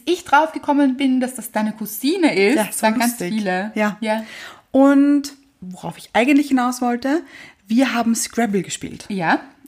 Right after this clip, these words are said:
Speaker 2: Zu viert.
Speaker 1: Toll.
Speaker 2: Und
Speaker 1: Das würde ich auch echt gerne mal wieder spielen. Ich weiß gar nicht, ob ich es jemals schon gespielt habe.
Speaker 2: Ja, ich hab's nämlich noch nie gespielt.
Speaker 1: Kann sein, bei mir auch.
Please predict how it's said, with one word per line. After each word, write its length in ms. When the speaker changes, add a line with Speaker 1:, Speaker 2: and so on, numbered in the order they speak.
Speaker 2:
Zu 140
viert. 400
Speaker 1:
Toll. 300
Speaker 2:
Und 100
Speaker 1:
Das 200
würde 140
ich 160
auch 240
echt 220
gerne 160
mal 80
wieder 80
spielen. 220
Ich 120
weiß 300
gar 100
nicht, 140
ob 80
ich 60
es 60
jemals 260
schon 100
gespielt 340
habe. 260
Speaker 2:
Ja, 120
ich 120
hab's 140
nämlich 180
noch 100
nie 140
gespielt. 340
Speaker 1:
Kann 160
sein, 200
bei 80
mir 180
auch. 140